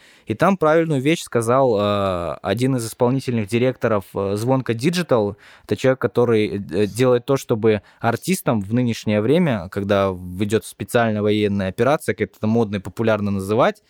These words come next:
все мы знаем, что это совершенно по-другому называется сейчас, вот, э, э, чтобы выплачивались деньги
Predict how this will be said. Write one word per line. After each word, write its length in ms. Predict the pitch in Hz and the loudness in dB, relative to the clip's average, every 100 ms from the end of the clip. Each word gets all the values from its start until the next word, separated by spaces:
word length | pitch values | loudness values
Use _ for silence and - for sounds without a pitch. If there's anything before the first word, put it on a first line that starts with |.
| _ | _
все 200 | - 117 | -4 -2
мы 100 | 110 | -2
знаем, 260 | 101 110 101 | -2 -2 -2
что 140 | 110 | -4
это 160 | 113 104 _ | -4 -6 _
совершенно 580 | - 123 120 - 123 110 | -2 0 0 -2 -2 -2
по-другому 480 | 110 117 117 113 104 | -2 -4 -2 -2 -2
называется 580 | 101 113 147 185 - | -2 0 0 0 -4
сейчас, 320 | 104 - 90 - - - - - | -10 -8 -10 -10 -20 -20 -20 -12
вот, 360 | 113 110 104 - | -2 0 0 0
э, 320 | 98 95 92 - _ _ _ - | 0 0 -2 -6 _ _ _ -8
э, 260 | 90 90 | -4 -4
чтобы 500 | - 135 135 135 131 - _ _ _ | -2 -2 2 2 2 -2 _ _ _
выплачивались 760 | 127 131 165 139 127 113 107 104 | -2 2 0 0 -2 -2 -2 0
деньги 460 | 165 214 156 110 | 2 2 0 -4